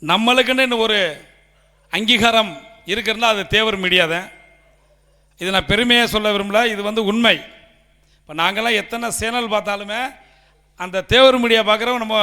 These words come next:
மகிழ்ச்சியா இருக்கு. ஏதோ நம்ம அண்ணன், தம்பி, நம்ம சகோதரர் வச்சிருக்க மாதிரி. இன்னும் ஒண்ணு, இந்த வளர்ச்சி, ஒரு, ஒரு ஊரோ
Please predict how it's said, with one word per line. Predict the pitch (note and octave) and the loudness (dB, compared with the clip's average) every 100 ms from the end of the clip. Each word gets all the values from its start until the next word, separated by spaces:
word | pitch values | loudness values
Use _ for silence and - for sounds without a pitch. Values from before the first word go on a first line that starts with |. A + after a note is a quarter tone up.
| G3 F#3 | 0 0
மகிழ்ச்சியா | A3+ G#3+ A3+ F#3+ | -2 0 2 2
இருக்கு. | D#3 - - - | 0 -10 -20 -12
ஏதோ | G3 A3+ | -6 0
நம்ம | G#3+ F#3+ | 2 2
அண்ணன், | G#3+ A#3+ A3 G3+ | 2 2 2 0
தம்பி, | G#3 G#3 G3+ F3+ D3 - _ - | -2 0 0 -2 -6 -16 _ -10
நம்ம | G3 G3 G3+ | -4 0 2
சகோதரர் | A3+ B3 A#3 | 4 4 2
வச்சிருக்க | G3+ G3+ G3 F3+ | 0 0 2 2
மாதிரி. | D#3+ - - _ _ _ _ _ _ _ - | 0 -6 -20 _ _ _ _ _ _ _ -12
இன்னும் | G#3+ B3 | -2 0
ஒண்ணு, | A#3+ A#3 | 0 -2
இந்த | A3 G#3 | -2 2
வளர்ச்சி, | G#3 A#3+ - B3+ G#3+ E3+ - F3+ | 2 2 0 -2 -2 -6 -14 -8
ஒரு, | G3 F3+ F#3 - _ _ - | -6 -6 -10 -16 _ _ -10
ஒரு | G3+ G3 G#3+ | -6 -4 0
ஊரோ | B3 A#3+ | 4 6